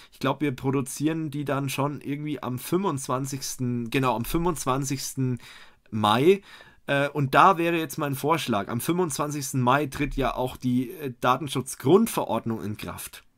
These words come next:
Die neue, die E-U-Datenschutzgrundverordnung, die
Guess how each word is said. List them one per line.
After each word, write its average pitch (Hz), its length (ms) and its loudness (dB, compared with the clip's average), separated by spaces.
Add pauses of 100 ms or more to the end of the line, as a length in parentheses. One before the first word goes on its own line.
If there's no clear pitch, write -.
(220)
Die 110 100 -2
neue, 101 440 -2 (180)
die 127 200 0 (120)
E-U-Datenschutzgrundverordnung, 139 1500 -2
die 131 280 0